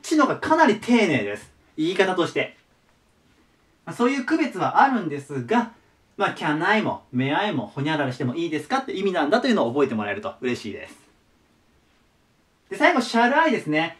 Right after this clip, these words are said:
あの、shall、助動詞なんですけど、中学校までとshall I、もしくは、これまあね、残しとくか。あ、しくった。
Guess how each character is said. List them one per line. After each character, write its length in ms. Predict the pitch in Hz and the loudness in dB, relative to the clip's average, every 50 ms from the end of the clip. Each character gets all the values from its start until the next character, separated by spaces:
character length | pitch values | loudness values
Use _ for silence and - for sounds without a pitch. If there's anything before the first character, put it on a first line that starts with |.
| _ _ | _ _
あ 100 | 175 175 | 0 0
の、 100 | 175 175 | 0 -2
shall、 460 | - - 330 320 415 - - - - | -2 0 2 4 4 4 4 0 -2
助 60 | - 143 156 | -4 0 2
動 180 | 214 254 311 302 | 2 2 2 4
詞 80 | 311 | 4
な 100 | 339 349 302 | 6 6 6
ん 40 | |
で 80 | 220 180 | 4 2
す 60 | - | 2
け 100 | - 156 | -2 0
ど、 300 | 147 - 349 311 139 - | 2 2 4 4 2 0
中 220 | - - 302 330 381 | -2 -2 0 4 4
学 160 | 427 427 415 | 4 4 4
校 80 | 381 | 4
ま 100 | 262 190 | 4 4
で 60 | - - | 4 2
と 60 | 151 | 0
shall 400 | - - - 226 247 277 285 269 | -2 2 4 6 6 6 4 6
I、 280 | 269 302 285 330 - - | 6 8 8 6 6 2
も 180 | 139 - 294 349 | 2 4 4 4
し 140 | - - - | 4 2 -2
く 140 | - 175 135 | 0 2 2
は、 320 | - - - - - - _ _ _ _ _ _ _ _ _ _ _ _ _ _ _ _ _ _ _ _ _ _ _ _ _ | 4 4 2 2 0 -6 _ _ _ _ _ _ _ _ _ _ _ _ _ _ _ _ _ _ _ _ _ _ _ _ _
こ 80 | - 294 | -4 0
れ 60 | 294 | 4
ま 120 | 294 285 262 | 4 4 4
あ 20 | |
ね、 180 | 254 254 240 - | 2 0 -2 -2
残 200 | - 147 151 196 | -2 -2 -2 -2
し 40 | 185 | -4
と 100 | - 139 | -4 -6
く 40 | - | -8
か。 200 | - - - - _ _ _ _ _ _ _ _ _ _ _ _ - | -10 -10 -12 -14 _ _ _ _ _ _ _ _ _ _ _ _ -8
あ、 480 | 135 135 - - - - - - - - _ _ _ _ _ _ - _ _ _ _ _ _ _ | -6 -6 -6 -8 -10 -10 -12 -16 -18 -20 _ _ _ _ _ _ -20 _ _ _ _ _ _ _
し 140 | - - - | -20 -16 -12
く 100 | - 135 | -12 -12
っ 40 | |
た。 220 | - - - - | -12 -12 -16 -20